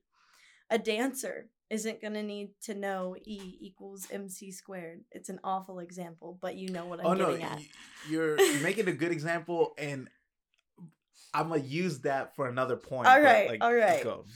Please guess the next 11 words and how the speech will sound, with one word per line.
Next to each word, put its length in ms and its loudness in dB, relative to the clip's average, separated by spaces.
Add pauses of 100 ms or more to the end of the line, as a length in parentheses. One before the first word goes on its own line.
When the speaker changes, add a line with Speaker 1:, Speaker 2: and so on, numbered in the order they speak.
(340)
Speaker 1:
Um, 540 4
but 580 4
the 120 -8
thing 260 2
is, 360 0
not 320 2
everybody 520 2
has 320 -2
their 140 -6
strong 540 -2
points 540 -8